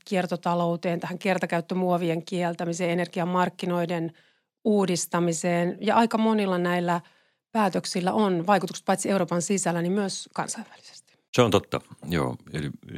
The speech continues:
Speaker 2: se, mikä on nyt uutta – mikä on tapahtunut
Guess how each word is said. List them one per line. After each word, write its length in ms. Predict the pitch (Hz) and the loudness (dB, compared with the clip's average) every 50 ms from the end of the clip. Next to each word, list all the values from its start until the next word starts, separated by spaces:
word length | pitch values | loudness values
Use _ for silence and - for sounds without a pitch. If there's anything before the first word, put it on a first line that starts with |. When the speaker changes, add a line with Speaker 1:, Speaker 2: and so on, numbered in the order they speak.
| - - - - | -12 -12 -10 -4
Speaker 2:
se, 140 | - 107 | 0 0
mikä 300 | 113 120 - - 110 95 | 2 2 4 4 4 4
on 160 | 82 82 85 80 | 4 4 2 2
nyt 200 | 78 - - - - | 0 -2 -4 -2 0
uutta – 580 | 104 101 92 82 76 - _ _ _ - - - - _ _ _ _ - | 2 2 4 2 0 -2 _ _ _ -6 -6 -6 -8 _ _ _ _ -12
mikä 180 | - 71 - 76 | -8 -4 -2 -2
on 80 | 73 | -2
tapahtunut 640 | - 82 - 82 76 - - - 67 69 67 65 - | 0 0 0 0 -2 -2 -4 -6 -6 -4 -4 -6 -6